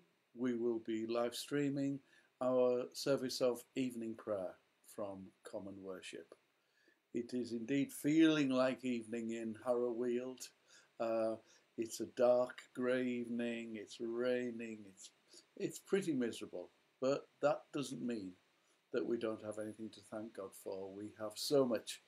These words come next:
for which we need to give God thanks. And so, in three, four minutes' time, we will read evening prayer. This evening, we commemorate Gregory the Great, who was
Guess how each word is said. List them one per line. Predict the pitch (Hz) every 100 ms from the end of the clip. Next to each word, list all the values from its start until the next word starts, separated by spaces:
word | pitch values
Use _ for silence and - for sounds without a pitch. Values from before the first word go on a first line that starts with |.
| - - _ -
for | 131
which | 135 131 - -
we | 131 120
need | 120 117 113
to | -
give | 117 110 -
God | - 101 98 _ _ -
thanks. | 92 87 _ - - - - _ _ _ _ _
And | 135 127
so, | 185 147 - _ _ _ _ _
in | 185 190 185 165 160 147
three, | - 196
four | - 135
minutes' | 117 113 110 -
time, | - 107 107 113 110
we | 110 110 110
will | 110 110 107
read | 117 143 139
evening | 143 127 135 131 -
prayer. | 139 135
This | 135 131
evening, | 165 170 175 170 - _ _ _ _
we | 139 139
commemorate | 143 143 147 143 139 139 139 - -
Gregory | 139 143 139 135 127
the | 120
Great, | 123 113 110 98 - -
who | 113 113
was | 107 107 110 110 -